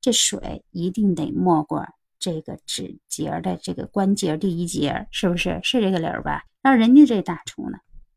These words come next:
放水纯粹看心情。我就看他那米哈，也就那么一层儿啊，然后完了之后，人家这水呢，我看那量啊，应该是煮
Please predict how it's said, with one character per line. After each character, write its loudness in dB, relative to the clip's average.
放 0
水 -8
纯 -2
粹 -2
看 -6
心 -2
情。 -10
我 0
就 4
看 2
他 6
那 6
米 0
哈， -2
也 4
就 2
那 4
么 6
一 4
层 -4
儿 0
啊， -6
然 -4
后 0
完 4
了 2
之 0
后， 2
人 -2
家 2
这 0
水 -6
呢， -8
我 -20
看 -4
那 2
量 0
啊， -12
应 -2
该 0
是 -6
煮 -14